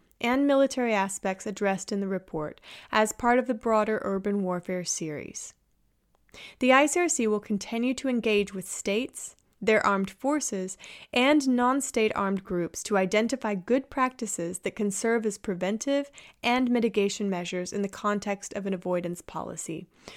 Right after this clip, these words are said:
to alleviate the human suffering caused by the increasingly well-documented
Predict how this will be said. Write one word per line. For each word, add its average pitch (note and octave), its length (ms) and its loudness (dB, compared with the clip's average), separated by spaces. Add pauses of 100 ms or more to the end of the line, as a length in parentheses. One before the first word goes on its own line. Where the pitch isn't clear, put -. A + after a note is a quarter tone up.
(120)
to A#3+ 180 0
alleviate A#3 640 4
the G3+ 60 -4
human B3 380 2
suffering F#3 480 -4
caused A3 560 0
by F#3+ 160 -2
the F#3+ 120 0
increasingly C4 800 -2
well-documented G#3 1160 -2